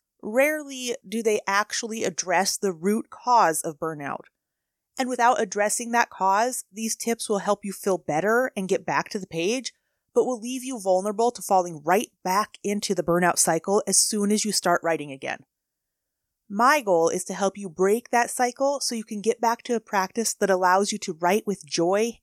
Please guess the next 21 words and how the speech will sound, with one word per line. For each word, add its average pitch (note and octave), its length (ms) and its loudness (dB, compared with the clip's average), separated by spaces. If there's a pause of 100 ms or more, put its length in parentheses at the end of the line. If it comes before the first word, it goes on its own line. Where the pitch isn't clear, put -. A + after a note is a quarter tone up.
and F#3+ 120 -4
without F#3 640 0
burning F3 400 -4
out. - 340 0 (340)
And A3+ 140 2
how A#3+ 180 2
you D4 200 -4
do B3+ 220 -8
that D#3 300 -2
is F#3 120 -4
by F#3+ 140 0
challenging A#3 680 -2
the A3 80 0
stories C#4 640 -2
you've G#3+ 200 -4
internalized F3+ 840 -2
surrounding F#3 560 0
writing, G3+ 460 0 (200)
deadlines, F#3 540 2
and A3 200 2
hustle, F#3 440 2